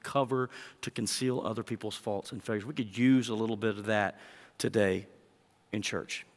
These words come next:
Amen? So the end of the world is coming soon. Pray harder, love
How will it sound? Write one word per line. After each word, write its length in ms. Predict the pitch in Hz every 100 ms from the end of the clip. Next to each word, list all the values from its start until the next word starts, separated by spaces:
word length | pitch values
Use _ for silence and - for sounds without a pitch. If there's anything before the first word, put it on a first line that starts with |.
| -
Amen? 320 | 107 147 180 - - - - - - - - _ _ - -
So 320 | - 151 127 - -
the 80 | 107
end 80 |
of 20 | 135
the 60 |
world 200 | 160 175
is 60 | 151
coming 260 | 170 143
soon. 580 | 117 - 156 156 160 151 - - - - _
Pray 260 | - 180 165
harder, 560 | 123 127 123 120 120 - - - -
love 640 | 123 131 131 131 123 -